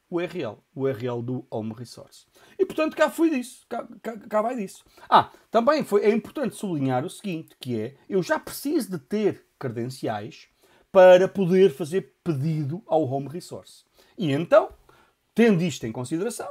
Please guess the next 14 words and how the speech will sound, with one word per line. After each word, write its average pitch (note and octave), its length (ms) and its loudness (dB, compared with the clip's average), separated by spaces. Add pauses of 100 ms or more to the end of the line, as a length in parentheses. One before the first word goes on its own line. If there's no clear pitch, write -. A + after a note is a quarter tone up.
(120)
o A#3 100 -2
que A3 140 4
é G3+ 40 2
que F#3 140 -4
eu D#3 180 -2 (100)
desatei D3 440 -2
a A2+ 60 -4
fazer? F2+ 360 -20 (460)
Epá, - 300 -2
ainda A3+ 360 0
de D3 60 -2
uma E3+ 100 -4
forma D3+ 260 0
incipiente, D#3 680 -6